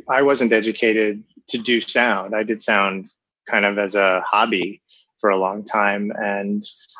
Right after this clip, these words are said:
uh, and then became, quickly became a professional without really getting any formal audio education. And, but I had a very good broad education. So I think that maybe the combination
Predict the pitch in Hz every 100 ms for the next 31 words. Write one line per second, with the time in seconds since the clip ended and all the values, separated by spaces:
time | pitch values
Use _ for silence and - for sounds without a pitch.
0 | - 110 104 101 - 127 107 98 101 101
1 | 117 104 98 92 101 _ _ - 120 123
2 | 104 101 104 101 98 98 - 113 120 -
3 | 101 101 110 110 113 110 107 110 104 101
4 | 98 - 113 104 101 95 110 104 98 98
5 | 92 - - 92 120 117 - - - _
6 | _ - 101 98 98 92 - 113 104 110
7 | 110 110 107 104 101 98 98 104 98 95
8 | 92 107 _ _ _ 113 110 131 131 95
9 | 104 - 95 90 101 - - _ _ _
10 | - 120 104 101 101 - _ - 117 -
11 | 170 190 - 135 127 120 120 117 113 110
12 | 117 107 107 127 160 - 113 101